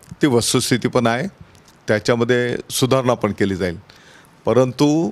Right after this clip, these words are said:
पंच्याहत्तर टक्के काम चांगलं झालेले मुद्दे पण असर अहवालामध्ये आहेत. असरचा अहवाल हा देशव्यापी सर्वेक्षणाच्या माध्यमातून होतो आणि देश पातळीवर आपल्या राज्याचं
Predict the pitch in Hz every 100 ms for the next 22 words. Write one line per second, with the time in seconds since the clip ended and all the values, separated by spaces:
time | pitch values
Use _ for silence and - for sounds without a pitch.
0 | - - _ _ _ _ _ _ _ _
1 | 123 117 - - - 170 160 135 - 151
2 | - 139 151 165 - 127 147 147 127 107
3 | 139 151 165 127 104 151 151 170 170 -
4 | 120 147 143 127 127 127 117 101 95 92
5 | - - - - - _ _ _ _ -
6 | 104 131 123 147 143 147 160 - - 113
7 | 117 135 143 92 120 151 131 113 151 147
8 | 143 143 160 151 139 120 127 - 123 117
9 | 127 113 95 110 104 - 98 98 - 87
10 | - - - - - - - _ _ 101
11 | 127 107 120 156 - - 135 139 135 139
12 | 139 139 - 135 131 120 107 123 110 147
13 | 160 104